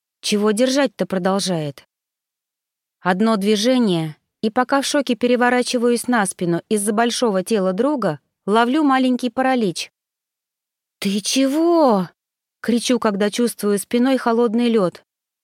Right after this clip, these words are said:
Перевернул и поменял позиции. Вечно он любит быть сверху. Ой, как это пошло прозвучало.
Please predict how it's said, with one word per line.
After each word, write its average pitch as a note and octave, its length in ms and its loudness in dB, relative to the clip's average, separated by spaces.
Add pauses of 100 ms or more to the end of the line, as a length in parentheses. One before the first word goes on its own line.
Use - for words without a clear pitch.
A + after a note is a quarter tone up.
(280)
Перевернул B3 840 4 (200)
и A3+ 80 0
поменял C4 520 2
позиции. G#3 760 -2 (400)
Вечно C#4 500 0
он A#3+ 120 2
любит G#3+ 320 0
быть A#3+ 180 -2
сверху. F3+ 600 -2 (840)
Ой, E3 240 -2
как - 240 -4
это F3+ 180 -2
пошло F3 400 -4
прозвучало. F3 920 -4